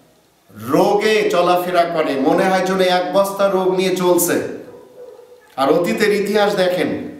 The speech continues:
যারা এখনো একশো বছরের বাঙালি রয়েছে, তাদের কাছে জিজ্ঞেস করেন, তারা রোগ বলতে কিছু জানেই না,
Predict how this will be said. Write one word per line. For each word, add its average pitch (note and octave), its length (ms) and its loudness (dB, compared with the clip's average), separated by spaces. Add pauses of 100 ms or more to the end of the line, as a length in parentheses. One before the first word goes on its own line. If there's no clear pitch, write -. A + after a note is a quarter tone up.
(840)
যারা C#3 260 2
এখনো F#3+ 520 0
একশো A3 320 0
বছরের G3+ 420 0
বাঙালি F3+ 440 2
রয়েছে, D#3+ 420 2 (560)
তাদের D#3+ 360 0
কাছে G#3 260 0
জিজ্ঞেস F#3+ 380 2
করেন, G3 320 0
তারা F3 240 2
রোগ F3+ 180 0
বলতে F#3+ 360 0
কিছু G3 300 -4
জানেই F3+ 380 0
না, - 380 -2